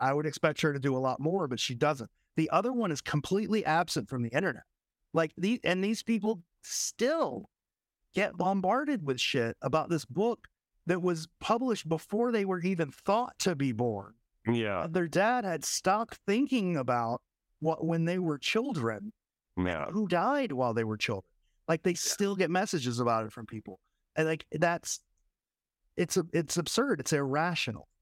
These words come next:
Speaker 1: And, and it, you can't rationalize irrationality. You just can't
Speaker 2: No.
Speaker 1: do it. Though the, you will never have a good reason for why people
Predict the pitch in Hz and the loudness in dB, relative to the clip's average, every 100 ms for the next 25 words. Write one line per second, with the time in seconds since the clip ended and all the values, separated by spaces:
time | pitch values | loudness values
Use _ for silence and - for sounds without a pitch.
0 | - 147 151 151 - 156 151 - 156 160 | -4 -2 0 0 0 0 0 0 -2 0
1 | 170 - - 196 196 151 147 156 147 160 | -2 0 0 2 0 0 2 2 0 0
2 | 131 123 117 120 - 120 117 110 - 117 | 2 0 0 -2 0 0 0 0 0 0
3 | 110 - _ _ _ _ 139 147 - 156 | -2 -6 _ _ _ _ -2 -2 0 0
4 | 90 78 127 - _ _ _ _ _ - | 0 0 -4 -6 _ _ _ _ _ 0
5 | 165 185 160 160 165 170 170 165 185 208 | 2 2 0 0 0 0 0 0 0 0
6 | 165 175 147 143 135 131 151 151 123 127 | 0 0 0 0 0 0 0 0 -2 -2
7 | 120 120 127 127 131 139 120 | -2 2 2 0 -4 -2 -2